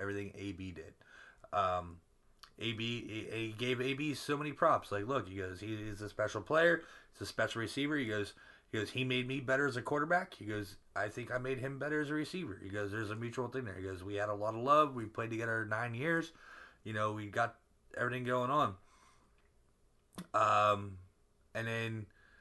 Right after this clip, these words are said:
they did ask him about A B, and he said, "Look," he goes, he goes, "You know, it happened at the, you know, we're in,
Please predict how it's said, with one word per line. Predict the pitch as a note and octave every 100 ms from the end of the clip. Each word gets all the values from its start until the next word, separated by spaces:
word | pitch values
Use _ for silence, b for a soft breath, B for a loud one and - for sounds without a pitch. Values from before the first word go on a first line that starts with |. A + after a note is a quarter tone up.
| b -
they | B2
did | D3 G#3+
ask | E3 B2
him | B2+
about | G#2+ G#2 G2+
A | G#2+ G#2
B, | G#2
and | G2
he | G2+
said, | - G2+
"Look," | B2 C#3
he | G2+
goes, | G2 G2 G#2+
he | G#2+
goes, | F#2+ F#2
"You | G2
know, | F#2 F#2+
it | -
happened | - G#2+ A2+ A2
at | G#2+
the, | G#2+ G#2 F#2+
you | G#2
know, | F#2+ F#2 F#2+
we're | G#2+ G#2+
in, | G2+